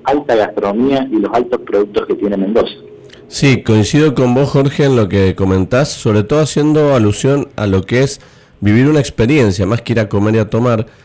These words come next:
Speaker 1: Ahí,
Speaker 2: Creo que es lindo
Speaker 1: exactamente.
Speaker 2: porque uno pasa primero en el lugar, en ese entorno que es maravilloso, uno pasa casi todo el día, porque, a ver, yo lo que haría normalmente me a las doce, doce treinta y,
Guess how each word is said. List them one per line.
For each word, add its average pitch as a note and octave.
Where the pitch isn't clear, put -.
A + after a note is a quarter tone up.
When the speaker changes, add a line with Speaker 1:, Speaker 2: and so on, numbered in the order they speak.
Speaker 1:
Ahí, G#2
Speaker 2:
Creo G2+
que G2+
es B2+
lindo C#3+
Speaker 1:
exactamente. C3
Speaker 2:
porque G#2
uno A#2+
pasa B2+
primero C3+
en F#2+
el E2
lugar, F#2
en A2
ese A2
entorno B2
que G2+
es G#2+
maravilloso, G#2
uno G#2
pasa G#2
casi F#2
todo G#2
el G#2
día, G2+
porque, D2
a F2
ver, F2
yo F2
lo G2
que -
haría G2
normalmente G2+
me E2
a E2+
las E2
doce, A2
doce F2+
treinta A2+
y, E2+